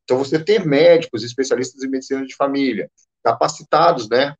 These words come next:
para atender melhor a demanda da atenção primária, você aumenta a resolutividade.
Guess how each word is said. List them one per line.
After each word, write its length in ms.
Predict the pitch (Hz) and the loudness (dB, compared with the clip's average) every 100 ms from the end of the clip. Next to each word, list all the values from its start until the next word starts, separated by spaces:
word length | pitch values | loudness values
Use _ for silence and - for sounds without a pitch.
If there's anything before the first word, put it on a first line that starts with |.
| - | -4
para 340 | 117 147 151 - | 0 2 0 -4
atender 440 | 107 131 120 139 | -6 -4 0 0
melhor 360 | 147 120 127 135 | 0 4 4 4
a 40 | |
demanda 440 | 110 113 113 127 113 | 2 0 0 0 0
da 100 | 107 | -4
atenção 340 | 117 113 107 | -8 -10 -12
primária, 480 | - 90 110 147 - _ _ | -10 -2 0 0 -2 _ _
você 180 | - - | -12 -2
aumenta 360 | 151 139 156 156 | 0 2 0 0
a 20 | |
resolutividade. 1040 | 165 156 170 165 180 175 190 151 90 - | 0 0 0 -2 -8 -6 0 0 0 -6